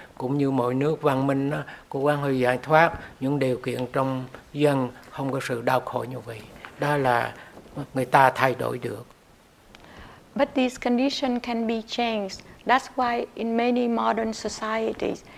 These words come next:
Speaker 2: they try to improve this condition, and so that a human being can, uh, live,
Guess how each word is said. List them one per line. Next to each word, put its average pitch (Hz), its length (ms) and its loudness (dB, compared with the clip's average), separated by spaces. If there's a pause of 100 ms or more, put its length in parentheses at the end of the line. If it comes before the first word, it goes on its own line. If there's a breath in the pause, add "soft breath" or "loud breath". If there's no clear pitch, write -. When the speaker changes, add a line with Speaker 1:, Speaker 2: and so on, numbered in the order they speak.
(140 loud breath)
Speaker 2:
they 226 100 0
try 254 320 2
to 247 120 0
improve 233 680 4
this 240 320 2
condition, 214 600 -2 (480 loud breath)
and 214 200 -4
so 220 220 2
that 190 220 0 (380 loud breath)
a - 100 -2
human 226 440 6
being 233 400 6
can, 220 400 0 (200)
uh, 190 260 0
live, 226 400 8